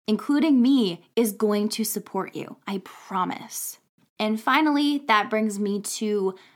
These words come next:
tip number four, which is affirmations to support yourself. So I think it can be really powerful to have some affirmations in your back pocket to empower you to support yourself.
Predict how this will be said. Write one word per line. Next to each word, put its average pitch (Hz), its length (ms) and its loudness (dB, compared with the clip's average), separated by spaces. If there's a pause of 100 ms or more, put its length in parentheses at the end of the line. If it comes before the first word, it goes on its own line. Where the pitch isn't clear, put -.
(220)
tip 330 180 0
number 330 280 2
four, 269 260 0
which 214 160 0
is 196 120 -4 (120)
affirmations 226 800 2
to 220 180 -4
support 202 560 -4
yourself. 185 640 -2
So 190 380 0 (420)
I 247 220 4
think 302 220 2
it 226 80 -4
can 226 160 2
be 220 80 0
really 214 420 0
powerful 196 640 0 (140)
to 226 100 -6
have 208 280 -2
some 202 300 -4
affirmations 220 760 2 (140)
in 320 200 2
your 320 120 2
back 214 300 0
pocket 196 400 -2 (240)
to 226 400 0
empower 254 520 2
you 226 200 2
to 226 120 -4
support 208 460 -2
yourself. - 640 -4